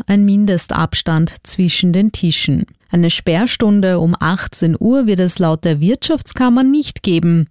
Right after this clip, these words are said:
Restaurants können demnach also auch am Abend offen halten. Und die österreichischen Fußball-Bundesliga-Clubs kehren diese Woche zurück auf den Rasen.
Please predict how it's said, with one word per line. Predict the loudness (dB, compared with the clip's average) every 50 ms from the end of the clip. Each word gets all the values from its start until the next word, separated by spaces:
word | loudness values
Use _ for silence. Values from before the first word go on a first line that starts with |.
| _ _ -4
Restaurants | -4 -2 -2 -2 -2 0 0 0 0 0 -2 -2
können | 0 0 2 2 2 0 0
demnach | 0 0 2 2 2 2 2 0 -2 -2
also | -2 -2 -2 0 0 0
auch | 0 -2 0 0
am | 0 0 0
Abend | 0 0 0 0 2 2 0 0 -2 -2 -4
offen | -4 -4 -4 -2 -2 0 2 2
halten. | 2 0 -2 -4 -4 -4 -2 -2 -2 -4 -6 -8 _ _ _ _ _ _ _ _ 0
Und | 0 0 2 0
die | -2 -2 0
österreichischen | 0 0 0 0 0 0 2 2 2 0 0 0 0 0 0 0
Fußball-Bundesliga-Clubs | 0 0 0 0 0 0 -2 -2 -2 0 0 2 2 2 2 2 0 0 0 -2 0 0 0 -2 -2 -2 0 0 0 0 -2 -4 -8 -6
kehren | -2 0 0 2 2 2 2
diese | 2 2 0 2 2 0 0
Woche | 0 0 -2 -2 -2 -2 -4
zurück | -2 -2 -2 0 0 0 0 0 -2
auf | -2 -2 0
den | 0 2 2 2
Rasen. | 2 2 2 2 2 0 0 0 0 0 -2